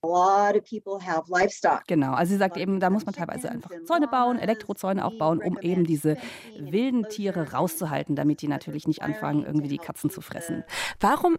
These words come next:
Speaker 3: ist man denn in Los Angeles bei dir so entspannt da?
Speaker 2: Also ich glaub, das hat einfach mit der Geschichte zu tun, mit der Sto-, Historie zu tun, einfach weil, ähm, die, äh, weil wir hier sehr spät besiedelt worden sind. Also man weiß natürlich einfach, ähm, dass man sich mit den Wildtieren arrangieren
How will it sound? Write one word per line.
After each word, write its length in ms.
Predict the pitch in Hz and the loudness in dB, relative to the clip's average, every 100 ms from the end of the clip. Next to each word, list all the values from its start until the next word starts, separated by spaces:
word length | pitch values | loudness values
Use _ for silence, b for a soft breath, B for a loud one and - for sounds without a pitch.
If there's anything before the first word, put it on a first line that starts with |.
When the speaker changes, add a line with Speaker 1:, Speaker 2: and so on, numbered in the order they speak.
| - | 0
Speaker 3:
ist 240 | 277 - | -4 0
man 140 | 285 247 | 0 2
denn 180 | 220 | 0
in 400 | 240 214 220 208 | 0 0 2 2
Los 180 | - 196 | 0 -2
Angeles 380 | - 226 240 226 | 0 0 2 0
bei 100 | 214 | 0
dir 140 | 226 | 0
so 80 | 214 | 2
entspannt 420 | 220 - - 311 359 | 0 0 0 0 0
da? 180 | - - - - - - B B B B | -2 -4 -14 -20 -18 -14 B B B B
Speaker 2:
Also 140 | 196 | -4
ich 80 | 220 | -2
glaub, 180 | 202 196 | 0 0
das 160 | 190 - | 0 -2
hat 180 | 185 | -4
einfach 300 | - 196 226 | 2 2 2
mit 180 | 196 180 | 0 0
der 320 | 170 151 156 160 | 2 2 0 0
Geschichte 340 | 175 277 - 302 | -2 0 0 -4
zu 120 | - | -2
tun, 140 | 165 | 2
mit 80 | 156 | 2
der 80 | 165 | 2
Sto-, 160 | - - | -8 -10
Historie 420 | 175 208 226 170 | -4 -2 0 0
zu 140 | - | -2
tun, 300 | 165 190 196 | -8 -2 0
einfach 360 | - 156 190 185 | 0 0 0 -2
weil, 440 | 165 151 151 165 | 0 0 2 0
ähm, 400 | - 156 156 156 - | 0 4 6 6 2
die, 400 | - - 170 - | -10 -6 -4 -2
äh, 240 | 170 139 135 - | 0 0 -2 -6
weil 320 | 165 - 147 | -14 -2 2
wir 80 | 170 | 4
hier 180 | 170 151 | 4 4
sehr 100 | 156 | 4
spät 380 | - 165 254 - | 2 -2 -2 0
besiedelt 420 | 180 220 320 - | -2 0 -4 -2
worden 280 | 254 285 285 | 0 4 2
sind. 340 | 285 370 - | 2 -2 0
Also 220 | 156 165 | 2 4
man 200 | 160 147 | 4 4
weiß 220 | 151 180 | 4 0
natürlich 380 | 196 - 180 - | -2 -2 -4 -4
einfach, 320 | 165 - 170 - B B B | -2 0 -2 -6 B B B
ähm, 280 | - 156 151 | -2 4 4
dass 160 | 165 160 | 4 4
man 140 | 165 | 4
sich 100 | 175 | 6
mit 120 | 180 | 2
den 140 | 165 156 | 4 4
Wildtieren 300 | 165 170 143 | 2 0 -2
arrangieren 640 | 165 151 147 196 247 240 | 0 2 4 4 4 2